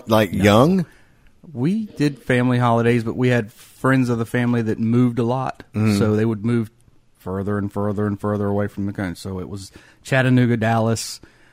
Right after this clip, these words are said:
Speaker 2: Kansas, no, no, is it Missouri, uh, Columbia, Missouri? Col-,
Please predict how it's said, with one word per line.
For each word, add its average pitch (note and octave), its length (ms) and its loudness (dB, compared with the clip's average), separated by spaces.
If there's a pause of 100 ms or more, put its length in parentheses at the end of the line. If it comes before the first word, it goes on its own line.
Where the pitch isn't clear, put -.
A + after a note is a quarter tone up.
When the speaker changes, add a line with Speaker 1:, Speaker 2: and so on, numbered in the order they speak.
(540)
Speaker 2:
Kansas, A#2+ 800 -2
no, A2+ 180 -4
no, G2 100 -4
is E2 80 -10
it D2+ 60 -14
Missouri, A#2 400 -2 (120)
uh, A2 760 -4
Columbia, C#3 300 0
Missouri? D3+ 380 -2
Col-, A#2+ 200 -10